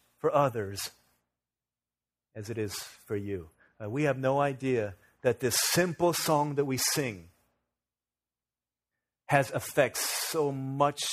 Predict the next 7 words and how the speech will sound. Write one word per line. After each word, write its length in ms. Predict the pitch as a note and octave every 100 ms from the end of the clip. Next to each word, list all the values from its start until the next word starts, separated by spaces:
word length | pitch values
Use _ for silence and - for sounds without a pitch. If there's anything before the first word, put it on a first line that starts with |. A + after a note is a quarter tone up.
| -
more 360 | C3+ C3+ C3+ B2
farther 540 | - D#3+ C#3+ D3 C#3+
reaching 580 | C3 C3+ C3 - A#2 A2 - - _ _ _ _ _ _ _ _
we 100 | C#3
could 160 | - A#2+
ever 200 | B2 A2+
imagine. 500 | G#2 B2+ A#2+ -